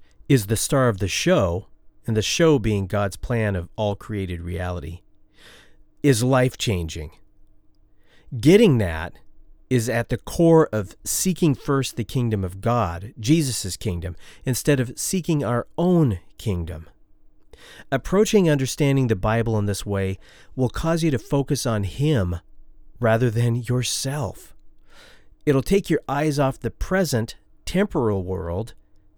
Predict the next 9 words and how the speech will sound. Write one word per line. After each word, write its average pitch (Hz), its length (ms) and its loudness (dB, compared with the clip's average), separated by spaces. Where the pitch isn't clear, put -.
and 135 140 0
start - 380 -2
you 147 100 2
refocusing 143 1000 0
on 110 340 -4
the 123 200 -4
eternal 139 760 0
and 117 160 -4
imperishable. 113 960 -4